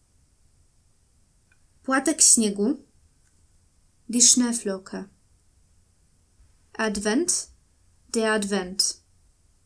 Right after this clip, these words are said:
Zapalać świeczkę. Die Kerze anzünden.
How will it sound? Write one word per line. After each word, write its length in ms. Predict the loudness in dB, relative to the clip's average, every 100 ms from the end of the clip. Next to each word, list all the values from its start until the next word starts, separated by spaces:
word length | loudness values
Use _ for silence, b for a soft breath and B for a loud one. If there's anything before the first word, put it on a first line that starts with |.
| _ _ _ _ _ -16 -6
Zapalać 440 | -4 0 0 4
świeczkę. 560 | 4 2 -4 -8 -12 -12 -16 _ _ _ _ _ _ _ _ -8
Die 200 | -2 -2
Kerze 460 | -2 -4 2 2 2
anzünden. 840 | -2 -2 -2 -2 -6 -8 -12 -18